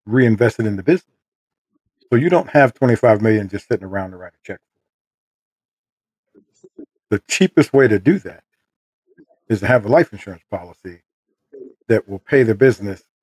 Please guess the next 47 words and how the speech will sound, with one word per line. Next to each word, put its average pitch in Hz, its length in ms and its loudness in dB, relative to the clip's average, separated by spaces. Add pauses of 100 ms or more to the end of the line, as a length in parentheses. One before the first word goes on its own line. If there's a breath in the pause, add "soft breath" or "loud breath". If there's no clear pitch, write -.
(120)
that 107 180 -2
twenty-five 110 460 0
million, 107 400 -2 (420)
so 107 80 -4
you 117 160 0
can 113 100 2
then 110 140 2
write 104 200 0
a 95 60 -16
check - 280 0 (300)
to 104 60 -6
the 101 160 -8
heirs, 104 360 2 (600)
and 104 200 -8
then 104 440 -4
they 110 120 0
go 110 200 2
their 107 200 2
way 101 440 -6
and 95 200 -20
you 101 160 -20
go 95 180 -14
your 139 200 4
way. 104 360 -10 (520)
And 101 140 -12
you 101 60 -10
haven't 127 260 2
had 120 260 0 (340)
to 104 240 0 (140)
borrow 120 280 4
money 117 540 0
and 98 140 -18
pay 110 140 -2
interest, 117 440 -4 (300)
you 110 60 -8
know, 110 260 0
to 107 80 -2
pay, 120 300 0 (160)
to - 80 -18
pay 123 140 2
them 113 180 0
off. 107 220 -4 (720)
You - 60 -20
haven't 117 240 0
had 107 180 -2
to - 80 -20
sell 113 480 0